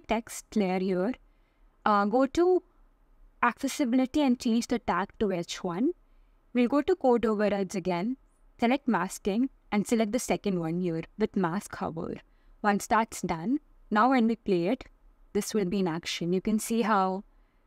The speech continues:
it says, "Speed's no cap, I drop designs in no time," but the actual story is, "I take thirty minutes to select a font." So yeah, to make this even brighter, uh, let's just go back and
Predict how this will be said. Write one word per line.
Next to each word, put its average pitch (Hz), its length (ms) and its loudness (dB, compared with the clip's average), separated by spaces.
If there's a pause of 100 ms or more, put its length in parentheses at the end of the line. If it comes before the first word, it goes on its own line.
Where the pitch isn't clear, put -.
(120)
it - 120 -4
says, 185 380 2
"Speed's - 400 -2
no 240 120 4
cap, 208 260 2
I 208 120 0
drop 196 240 0
designs 185 340 -2
in 190 100 2
no 175 140 0
time," 196 320 -2 (140)
but 185 140 0
the 196 80 2
actual 190 280 -2
story 190 380 0
is, 190 100 0
"I 180 100 0
take 185 280 -2
thirty 226 280 0
minutes 180 480 0
to 180 120 0
select 165 440 -6
a 156 160 -4 (120)
font." - 360 -8 (680)
So - 160 -4
yeah, 208 260 2 (540)
to 240 60 2
make 269 180 6
this 349 200 4
even 294 240 4
brighter, 208 520 -2 (140)
uh, 185 240 0
let's 190 180 -2
just - 220 -6
go 240 140 0
back 175 260 -2 (580)
and 196 380 0